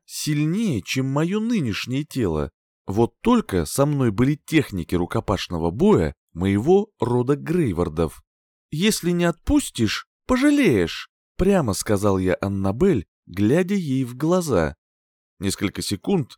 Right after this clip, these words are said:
мы сверлили друг друга взглядами, а затем она просто оттолкнула меня. «Урод!»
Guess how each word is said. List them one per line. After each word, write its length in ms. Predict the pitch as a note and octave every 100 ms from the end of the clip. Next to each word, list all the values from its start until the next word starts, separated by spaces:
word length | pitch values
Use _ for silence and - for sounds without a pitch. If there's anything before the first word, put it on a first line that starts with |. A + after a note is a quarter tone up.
| _
мы 120 | G#2+
сверлили 520 | - A#2 C#3 F#3 F3
друг 260 | G#2 A2+ A#2
друга 240 | D3 E3+
взглядами, 760 | F#3+ F#3+ G3 E3+ G2 E2+ D#2 D2 - _
а 100 | -
затем 440 | F2 G#2 G#3 G3 -
она 300 | G#2 D3+ G#3+ - -
просто 480 | C#3+ C#3+ - F3
оттолкнула 840 | - E3+ _ G#3+ G#3 - E3+ B2+ F#2
меня. 420 | F2+ F2 E2 D2+ _ _ _ _ -
«Урод!» 680 | D4 E4 D#4+ B3+ C#3+ -